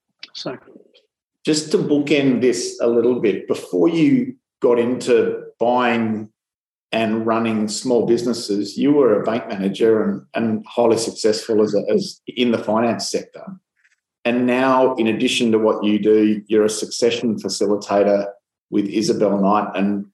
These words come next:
Speaker 2: Proactive. Um, would you mind speaking to what the change, what inspired the change away from finance and into entrepreneurship?
Speaker 1: Uh, I think I was lucky.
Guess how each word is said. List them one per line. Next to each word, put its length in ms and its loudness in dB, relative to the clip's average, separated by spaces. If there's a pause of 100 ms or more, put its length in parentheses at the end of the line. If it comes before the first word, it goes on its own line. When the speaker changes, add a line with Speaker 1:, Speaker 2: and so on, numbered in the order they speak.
(100)
Speaker 2:
Proactive. 600 -2 (460)
Um, 460 -2 (320)
would 100 0
you 80 2
mind 220 2
speaking 480 0
to 380 0 (360)
what 400 -2
the 480 2 (100)
change, 680 -4
what 120 2
inspired 560 0
the 80 -2
change 460 -2
away 380 2 (100)
from 320 -2 (540)
finance 760 0
and 120 0
into 240 -2
entrepreneurship? 880 -2 (2000)
Speaker 1:
Uh, 320 -4 (160)
I 60 4
think 200 2
I 40 8
was 200 2
lucky. 460 0